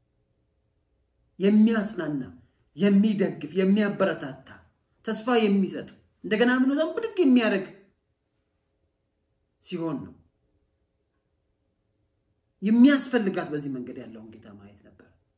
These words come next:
መገናኘት ነበር። ጌታ ኢየሱስ ክርስቶስ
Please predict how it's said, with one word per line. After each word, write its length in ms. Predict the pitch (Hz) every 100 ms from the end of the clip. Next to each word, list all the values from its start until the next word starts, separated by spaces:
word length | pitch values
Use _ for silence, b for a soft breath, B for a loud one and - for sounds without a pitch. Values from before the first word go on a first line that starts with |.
| _
መገናኘት 480 | - - - 98 98
ነበር። 240 | _ _ _ _ _ _ _ _ _ _ _ _ _ _ _ _ _ _ _ _ _
ጌታ 220 | - 196 277 320
ኢየሱስ 420 | 262 269 - 254
ክርስቶስ 480 | - 208 - 226 254